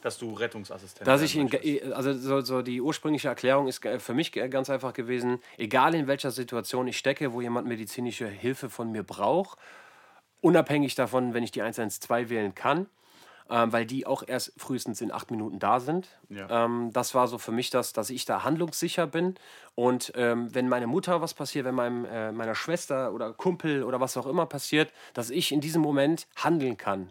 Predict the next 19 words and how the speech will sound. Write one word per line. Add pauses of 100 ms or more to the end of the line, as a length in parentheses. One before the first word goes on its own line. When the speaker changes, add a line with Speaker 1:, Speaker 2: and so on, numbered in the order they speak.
(140)
Speaker 2:
ohne
da,
äh,
irgendwie
zu
stehen
und
nicht
zu
wissen,
was
ich
tue. (360)
Speaker 1:
Das
ist, (160)
das
ist
sehr
gut.